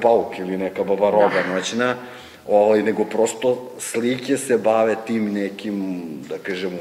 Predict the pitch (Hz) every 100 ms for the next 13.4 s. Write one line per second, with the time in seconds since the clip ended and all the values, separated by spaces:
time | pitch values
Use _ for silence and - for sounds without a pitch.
0 | 82 87 - - 104 107 107 107 104 101
1 | 98 95 92 92 90 98 98 95 92 90
2 | 90 85 - - 104 110 107 101 101 95
3 | 95 92 101 95 98 95 104 104 - 92
4 | - 101 110 - 104 110 101 - 117 113
5 | 110 120 - 123 113 - - - - -
6 | - - 104 120 151 151 - - 131 131
7 | - 139 131 143 143 - 131 131 139 139
8 | 131 123 120 139 135 131 127 131 131 117
9 | 110 101 107 92 104 113 107 107 117 -
10 | 104 101 101 101 95 - 90 87 87 85
11 | 85 85 78 98 113 120 127 131 127 147
12 | 120 - 104 95 - - 87 - - -
13 | - - 185